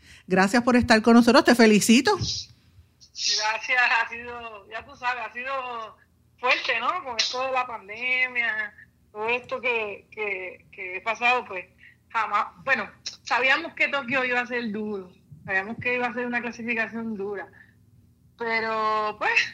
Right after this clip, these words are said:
Speaker 2: gracias a Dios estábamos locos que <laughs> acabara, porque de verdad que cada vez siguen pasando más cosas. Y yo dije, "Bueno, hay que seguir hasta el final", y gracias a Dios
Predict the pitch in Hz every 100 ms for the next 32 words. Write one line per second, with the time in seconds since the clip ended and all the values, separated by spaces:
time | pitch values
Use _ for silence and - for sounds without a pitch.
0 | - _ _ _ 233 226 269 294 294 320
1 | 285 294 302 302 320 320 311 302 - 226
2 | 262 269 214 208 - 220 196 208 202 233
3 | 254 254 208 214 233 254 220 - 254 247
4 | 254 247 233 240 240 233 254 269 311 208
5 | - _ _ _ _ - _ 226 220 214
6 | 220 226 202 202 196 247 254 226 226 262
7 | 254 262 269 269 269 - 262 247 269 240
8 | 208 190 190 202 226 220 226 233